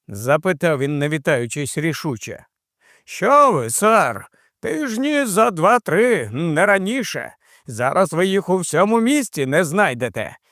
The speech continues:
Якщо десь і є декілька штук, то лише тепличних.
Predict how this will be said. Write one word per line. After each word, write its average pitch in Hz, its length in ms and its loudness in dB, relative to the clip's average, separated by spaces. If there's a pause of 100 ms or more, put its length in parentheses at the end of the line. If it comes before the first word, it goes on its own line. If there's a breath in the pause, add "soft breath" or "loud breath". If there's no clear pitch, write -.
(140)
Якщо 151 540 -4
десь 147 440 -2
і 156 280 -4
є 156 220 0
декілька 135 600 -2
штук, 220 500 0
то 196 520 4
лише 220 460 0
тепличних. 208 920 -4